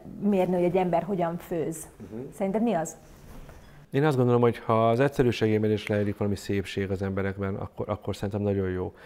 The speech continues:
Speaker 2: Én nagyon szeretem azokat az ételeket, ami, ami egyszerű. És lehet, hogy séfként azt gondolják az emberek rólam, hogy otthon kaviár, bélszín, és nem tudom, homár van. Én ezeket az ételeket otthon sosem eszem.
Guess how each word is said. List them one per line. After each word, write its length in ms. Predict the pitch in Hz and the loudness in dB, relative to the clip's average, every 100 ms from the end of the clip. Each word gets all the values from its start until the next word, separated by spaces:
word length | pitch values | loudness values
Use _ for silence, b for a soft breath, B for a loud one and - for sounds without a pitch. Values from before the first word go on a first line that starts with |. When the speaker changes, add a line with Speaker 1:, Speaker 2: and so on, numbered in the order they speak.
| B B | B B
Speaker 2:
Én 120 | 113 | 4
nagyon 220 | 117 113 | 4 4
szeretem 340 | 98 104 98 98 | 2 0 0 0
azokat 280 | 98 98 | -2 -2
az 120 | 98 95 | -2 -2
ételeket, 520 | 98 98 95 98 98 | -2 -2 -4 -6 -6
ami, 280 | 98 98 101 | -4 -4 -4
ami 200 | 107 101 | -2 -2
egyszerű. 480 | 92 - 98 87 87 B B B | -4 -6 -6 -6 -8 B B B
És 160 | 101 95 | -12 0
lehet, 260 | 117 104 | 2 2
hogy 80 | 104 | 0
séfként 420 | - 107 98 101 98 | -2 0 0 0 0
azt 100 | 98 | 0
gondolják 320 | 98 98 92 | 0 -2 -2
az 100 | 98 | -4
emberek 320 | 98 95 92 | -2 -2 -4
rólam, 260 | 98 95 95 | -4 -4 -2
hogy 120 | 98 | -4
otthon 280 | 92 98 92 | -4 -6 -4
kaviár, 460 | 98 95 95 92 | -4 -2 -2 -2
bélszín, 420 | 95 95 92 95 | -2 -4 -4 -6
és 160 | 95 90 | -6 -6
nem 120 | 95 | -8
tudom, 280 | 92 95 92 | -6 -4 -2
homár 380 | 104 98 92 90 | 0 0 -2 -4
van. 280 | 90 95 107 b b b b b b b _ _ | -4 -4 -6 b b b b b b b _ _
Én 140 | 107 | 0
ezeket 260 | 104 110 101 | 0 0 -4
az 100 | 98 | -2
ételeket 440 | 104 104 98 101 - | -2 0 -2 -4 -4
otthon 280 | 95 - 98 | -6 -4 -6
sosem 400 | - 98 95 92 | -4 -6 -6 -10
eszem. 280 | - 98 | -10 -12